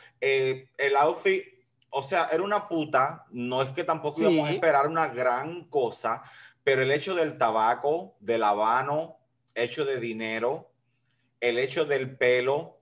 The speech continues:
Speaker 1: hecho de
Speaker 2: El
Speaker 1: dinero,
Speaker 2: cabello.
Speaker 1: la actitud, el cuerpo como siempre.
Speaker 2: Y le queda.
Speaker 1: O sea, ella sí feliz con su barrigón, diciendo, "Ok, mamá, mira, aquí lo tengo, ¿qué pasó? ¿A quién le molesta?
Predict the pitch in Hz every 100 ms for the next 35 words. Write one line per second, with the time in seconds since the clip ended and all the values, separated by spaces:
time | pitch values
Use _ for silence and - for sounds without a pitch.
0 | - 135 139 165 143 123 117 113 110 117
1 | 123 - - _ _ _ _ 113 127 127
2 | - 131 131 - 139 135 139 208 - _
3 | _ _ _ _ _ _ - 131 131 143
4 | 151 170 165 147 143 - 151 156 180 160
5 | 143 131 - 147 165 208 185 131 _ _
6 | _ - 131 131 - 143 120 101 - 131
7 | 147 147 - 156 156 147 131 143 151 143
8 | 143 123 120 120 120 113 139 151 143 127
9 | - 143 151 143 123 123 139 143 143 147
10 | 135 147 147 139 139 143 139 143 151 139
11 | 123 135 131 - 135 143 - 131 143 143
12 | 127 127 127 - 151 170 -